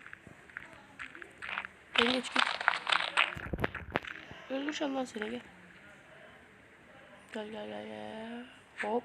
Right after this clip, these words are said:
kül. Ha, öldün, ne oldu? Dur hemen. Şunu da yiyelim. Muz.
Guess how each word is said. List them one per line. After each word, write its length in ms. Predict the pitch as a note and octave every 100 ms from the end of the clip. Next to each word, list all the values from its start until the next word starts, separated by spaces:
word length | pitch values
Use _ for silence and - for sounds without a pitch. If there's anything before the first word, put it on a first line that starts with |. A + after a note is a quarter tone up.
| -
kül. 220 | - G3 F3 - - - - - - - - - - - - - - - - - - - - - - - - - - - - - - - - - - - - - - - - - - -
Ha, 260 | - - -
öldün, 420 | A3 G#3+ G3+ G#3+
ne 40 |
oldu? 260 | A#3 G3 G3 A#3 - - - - - - - -
Dur 60 | G#3
hemen. 300 | - G#3+ G#3+ - - - - - - - - - - - - - -
Şunu 260 | - A3+
da 120 | A3
yiyelim. 260 | A3 G3+ G3+ - - - - - -
Muz. 260 | G#3+ A3